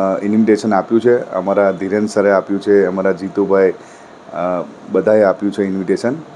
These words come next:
મંગુબેન તો અત્યારે, અ, લંડન ગયા છે ફિલ્મ કરવા, તમે એમના બ્લોગમાં જોતા હશો. મસ્ત એમના ફિલ્મનું પણ શૂટિંગ ચાલુ થઈ ગયું છે.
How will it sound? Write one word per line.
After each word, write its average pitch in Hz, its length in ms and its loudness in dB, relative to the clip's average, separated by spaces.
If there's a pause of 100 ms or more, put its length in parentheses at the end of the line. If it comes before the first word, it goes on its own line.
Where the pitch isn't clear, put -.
(120)
મંગુબેન 101 560 -2
તો 101 120 0
અત્યારે, 101 600 2
અ, 98 280 -2
લંડન 101 360 0
ગયા 104 240 4
છે 104 120 -4
ફિલ્મ 101 300 -4
કરવા, 101 300 2 (400)
તમે 101 140 -6
એમના 101 160 0
બ્લોગમાં 92 460 0
જોતા 95 320 -2
હશો. 113 240 -4 (460)
મસ્ત 104 260 -4
એમના 101 200 0
ફિલ્મનું 101 440 -4
પણ 113 120 -2
શૂટિંગ 104 380 -4
ચાલુ 104 200 4
થઈ 101 200 -2
ગયું 104 200 0
છે. 117 120 0